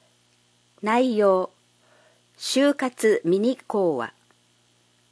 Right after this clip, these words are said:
お問い合わせ先、保健課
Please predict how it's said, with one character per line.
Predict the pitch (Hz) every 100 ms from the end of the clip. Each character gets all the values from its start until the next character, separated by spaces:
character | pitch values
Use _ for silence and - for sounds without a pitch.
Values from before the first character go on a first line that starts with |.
| _ _ _ _ _ _ _ _ -
お | 175
問 | 285 269 269
い |
合 | 240
わ | 233
せ | - 196
先、 | - 180 - 156 - _ _ _ _ _ _ _ _
保 | 220
健 | - 285 277 214
課 | - 139